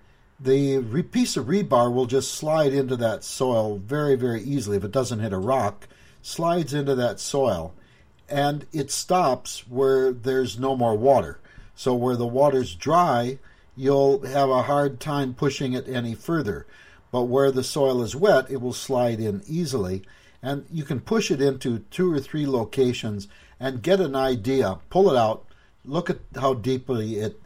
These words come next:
you could push it in, and you can get an idea about how deeply that water went. You want to add enough water to that tree to get that water down to a depth of about eighteen to twenty-four inches deep when you're watering.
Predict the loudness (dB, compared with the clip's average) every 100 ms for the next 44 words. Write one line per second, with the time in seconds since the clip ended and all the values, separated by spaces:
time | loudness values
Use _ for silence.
0 | -20 _ -10 -6 -4 -4 2 2 2 -2
1 | 0 -2 -4 -16 -20 -20 _ -4 -2 -2
2 | -2 -2 0 4 4 4 2 2 4 4
3 | 4 0 -2 -2 -2 -2 -2 -4 -4 -4
4 | -4 -2 -4 0 2 2 0 -2 -6 -6
5 | -6 -4 -2 0 0 0 -2 -2 -2 -4
6 | -4 -4 -6 -4 2 2 2 -2 -10 -16
7 | _ -20 -20 -20 -20 -8 2 4 4 2
8 | -2 0 0 -2 -6 -20 _ _ -8 -4
9 | 2 2 4 2 2 2 2 2 0 2
10 | 2 2 0 -2 4 4 4 0 -2 2
11 | 2 2 0 -2 -2 -4 -2 -2 -4 -6
12 | -4 -2 -4 -4 -2 0 -2 -6 -8 -6
13 | -6 -6 -8 -8 -4 -4 -2 -2 -2 -4
14 | -14